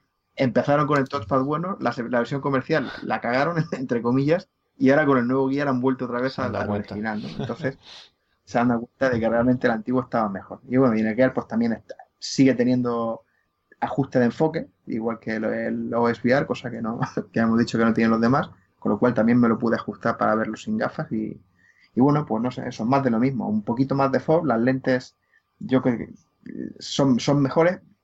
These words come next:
Speaker 1: creo que tampoco llevan Fresnel, o sea, siguen siendo lentes esféricas como las, las antiguas. Y,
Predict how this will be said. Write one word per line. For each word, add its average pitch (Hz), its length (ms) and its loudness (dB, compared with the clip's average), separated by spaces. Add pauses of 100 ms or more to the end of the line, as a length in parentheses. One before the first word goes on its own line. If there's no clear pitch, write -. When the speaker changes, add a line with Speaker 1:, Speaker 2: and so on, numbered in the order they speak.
(220)
Speaker 1:
creo 143 200 2
que 135 100 0
tampoco 127 360 -2
llevan 117 600 -2
Fresnel, 156 420 0
o - 20 -8
sea, 131 140 -4
siguen 127 220 -2
siendo 120 260 -2
lentes 120 500 0 (320)
esféricas 131 460 2
como 113 180 -4
las, 113 400 -4
las 117 180 -6
antiguas. 143 440 -4 (1200)
Y, 110 880 0